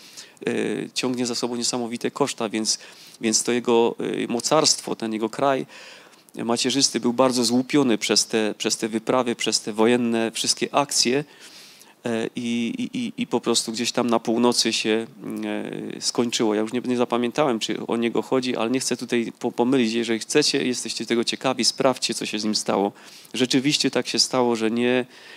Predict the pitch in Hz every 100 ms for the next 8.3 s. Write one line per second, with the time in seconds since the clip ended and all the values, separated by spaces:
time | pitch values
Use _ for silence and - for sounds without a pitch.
0 | - - 120 120 120 123 120 117 123 120
1 | 113 110 110 110 110 - 113 107 - -
2 | 110 113 127 117 110 107 - - _ _
3 | _ - - 110 120 120 - 113 - 113
4 | 104 107 107 101 - 120 107 110 110 107
5 | 110 107 107 113 113 117 117 117 120 -
6 | - - - - - - - 113 107 104
7 | 107 104 - 117 107 - 107 107 - 104
8 | 104 -